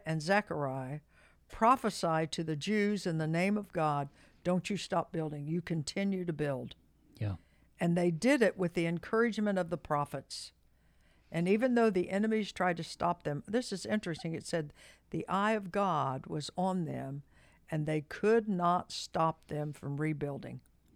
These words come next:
Speaker 2: Yeah.
Speaker 1: Uh,
Speaker 2: And so the, uh, the local officials come in and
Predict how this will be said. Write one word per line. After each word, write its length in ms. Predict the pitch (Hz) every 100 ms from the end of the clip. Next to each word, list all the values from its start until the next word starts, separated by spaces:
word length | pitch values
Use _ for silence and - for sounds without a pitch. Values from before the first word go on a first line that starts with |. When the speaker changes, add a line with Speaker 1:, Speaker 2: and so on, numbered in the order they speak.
| -
Speaker 2:
Yeah. 280 | 120 101 92 - _ _ _ _ _ - - -
Speaker 1:
Uh, 80 | - - - _
Speaker 2:
And 220 | 143 131
so 200 | - 151 147 147 139 - -
the, 60 | 147
uh, 460 | 131 127 127 127 - - - _ _ _ _ _ _ - 202 - _
the 180 | 135 135
local 360 | 143 170 175
officials 440 | 135 - 160 170 139
come 240 | - 143
in 220 | 135 139
and 260 | 143 113 110